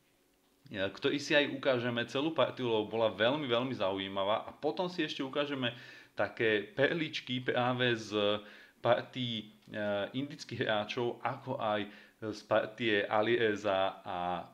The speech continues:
Prák, pretože tam boli tiež veľmi pekné a zaujímavé kombinácie. No ale ešte sa poďme pozrieť aj na ženskú sekciu, len aby sme vedeli, že kto tam vlastne hraje, kto tam účinkuje. A tejto sekcii sa budeme venovať v,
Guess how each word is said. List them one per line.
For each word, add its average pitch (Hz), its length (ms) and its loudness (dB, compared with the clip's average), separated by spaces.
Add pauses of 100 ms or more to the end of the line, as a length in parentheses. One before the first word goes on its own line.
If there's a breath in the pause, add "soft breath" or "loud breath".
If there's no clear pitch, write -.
Prák, 101 460 -4
pretože 95 400 -10
tam 104 260 -2
boli 95 260 -4
tiež 101 360 -4
veľmi 110 640 -4
pekné 110 500 -2 (220 loud breath)
a - 80 -14
zaujímavé 98 640 -2
kombinácie. 95 800 -8 (340 loud breath)
No 120 80 4
ale 143 240 8
ešte 175 200 -2
sa 185 120 2
poďme 170 240 0
pozrieť 147 360 2
aj 127 100 4
na 104 180 2
ženskú 120 400 -2
sekciu, 120 540 -4 (320 loud breath)
len 139 260 2
aby 139 220 0
sme 135 180 -4
vedeli, 113 640 0
že 101 380 -2
kto 98 320 0
tam 110 200 -2
vlastne 101 540 -4
hraje, 120 340 2
kto 107 160 -2
tam 104 240 -6
účinkuje. 123 640 0 (380 loud breath)
A 101 320 2
tejto 156 320 0
sekcii 139 320 -4
sa 123 160 -4
budeme 123 320 -4
venovať 117 480 0 (160)
v, 110 80 -10